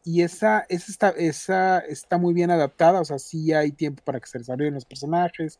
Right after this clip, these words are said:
sí pasan cosas, este, que, pues, no salen en la película,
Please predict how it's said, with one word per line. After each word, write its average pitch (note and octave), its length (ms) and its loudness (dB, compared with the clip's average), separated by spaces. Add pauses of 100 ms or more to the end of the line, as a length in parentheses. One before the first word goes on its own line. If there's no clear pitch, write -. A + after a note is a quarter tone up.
(420)
sí F3+ 180 4
pasan E3+ 360 4
cosas, D3 440 -2
este, B2+ 600 -4 (580)
que, F#3+ 100 2
pues, - 120 -2
no F3+ 120 6
salen E3+ 300 4
en D#3 40 4
la D3 120 2
película, F3+ 640 -2